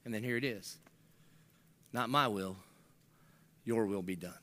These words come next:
And when we're united together in one church under the banner of the one name whereby all men must be saved,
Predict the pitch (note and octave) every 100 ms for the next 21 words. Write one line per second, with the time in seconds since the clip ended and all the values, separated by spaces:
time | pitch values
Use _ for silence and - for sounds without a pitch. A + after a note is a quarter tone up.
0 | - - - - - - C3+ C3+ C#3+ D3+
1 | B2 C3+ D3 C#3 F#3+ F#3+ E3 C#3+ B2 B2+
2 | C3 A#2+ C#3+ F3+ - C3 A#2 - - D3+
3 | C#3+ B2 A#2 D#3 D#3+ A#2 A2 A2 C#3+ E3
4 | D#3 D3 A2+ G#2+ G#2+ - - - - C3+
5 | C#3 C3 A#2 - D#3+ E3 C3+ A#2+ B2 B2
6 | - B2 - C3+ D#3+ F#3